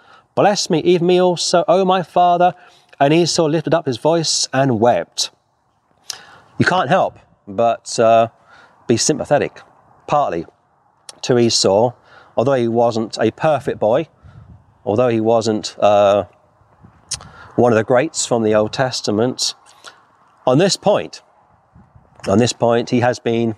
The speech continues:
deceived by his brother and mother. Thirty-nine, and Isaac his father answered and said unto him, "Behold, thy dwelling shall be the fatness of the earth and of the dew of heaven from above.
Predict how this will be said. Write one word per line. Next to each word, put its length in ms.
deceived 560
by 220
his 240
brother 320
and 180
mother. 260
Thirty-nine, 840
and 100
Isaac 220
his 140
father 380
answered 440
and 60
said 120
unto 260
him, 400
"Behold, 320
thy 120
dwelling 380
shall 200
be 320
the 80
fatness 400
of 160
the 120
earth 440
and 100
of 60
the 140
dew 260
of 100
heaven 300
from 160
above. 380